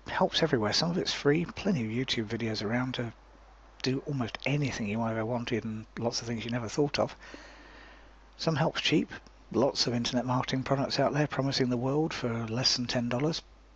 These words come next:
plus upsells and whatever, and some of it costs a l-, a bit more, but is sometimes worth what you pay for it, and some of it costs a lot more, and again is sometimes worth what you pay for it.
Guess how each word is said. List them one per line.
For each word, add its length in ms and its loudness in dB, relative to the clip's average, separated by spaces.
plus 360 -2
upsells 580 2
and 240 -4
whatever, 240 -2
and 160 -2
some 260 2
of 100 2
it 140 0
costs 260 4
a 60 2
l-, 300 0
a 40 -2
bit 180 2
more, 200 4
but 160 -4
is 180 -4
sometimes 440 0
worth 240 -2
what 120 -2
you 60 -6
pay 180 0
for 160 2
it, 60 0
and 120 -8
some 160 -4
of 100 -8
it 100 -6
costs 280 0
a 60 2
lot 380 2
more, 260 -4
and 260 -6
again 260 0
is 140 -2
sometimes 540 -2
worth 220 -4
what 100 2
you 80 -8
pay 160 0
for 240 -4
it. 80 -6